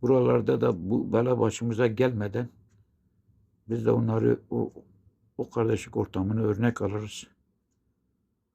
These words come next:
İnşallah burada da sosyallik başlar.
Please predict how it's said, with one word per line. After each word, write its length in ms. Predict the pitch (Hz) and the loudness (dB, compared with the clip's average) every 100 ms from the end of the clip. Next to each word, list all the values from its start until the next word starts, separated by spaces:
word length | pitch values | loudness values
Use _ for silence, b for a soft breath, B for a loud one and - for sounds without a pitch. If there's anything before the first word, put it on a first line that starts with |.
| _ _ _ _ | _ _ _ _
İnşallah 520 | 123 123 120 113 107 | -8 -4 -2 0 0
burada 280 | 101 107 113 | -2 0 2
da 80 | 113 | 2
sosyallik 640 | - 107 - 104 107 104 | 0 -2 -2 -2 -2 -4
başlar. 380 | 104 98 - 95 | -6 -6 -6 -10